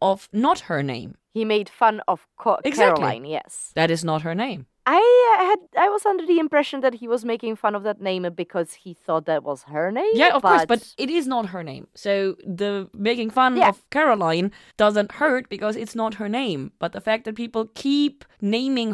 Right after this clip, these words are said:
Speaker 1: her wrong is what is so grating.
Speaker 2: I find it even more insulting if somebody's gonna take the piss out of a name that is not even mine.
Speaker 1: Also, the, uh, thing he said is not true for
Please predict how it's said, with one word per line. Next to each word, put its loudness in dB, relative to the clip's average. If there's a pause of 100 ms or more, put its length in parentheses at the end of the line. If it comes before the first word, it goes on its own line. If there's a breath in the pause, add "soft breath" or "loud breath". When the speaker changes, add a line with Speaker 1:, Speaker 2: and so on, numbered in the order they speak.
Speaker 1:
her -4
wrong 0
is -6 (100)
what -4
is -8
so -6
grating. -8 (160)
Speaker 2:
I 0
find 0
it -12
even -6
more 0
insulting -6
if -6
somebody's -4
gonna -4 (140)
take -2
the -6
piss -4
out 2
of -4
a 2
name -4
that -2
is -6
not -4
even -10
mine. 2
Speaker 1:
Also, 0
the, 0 (400)
uh, 0
thing -4
he -6
said 0 (100)
is 0
not -4
true -2
for 0